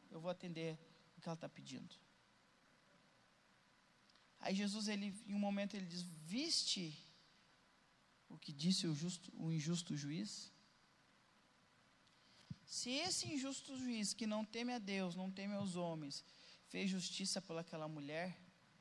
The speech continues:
será que Deus não fará justiça pelos seus filhos que clamam a Ele dia e noite?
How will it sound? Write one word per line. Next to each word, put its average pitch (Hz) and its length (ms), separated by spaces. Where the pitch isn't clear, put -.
será 185 360
que 226 160
Deus 214 480
não 196 160
fará 170 360
justiça 175 840
pelos 170 300
seus 170 340
filhos 180 600
que - 120
clamam 170 380
a 156 80
Ele 156 240
dia 143 240
e - 20
noite? 175 600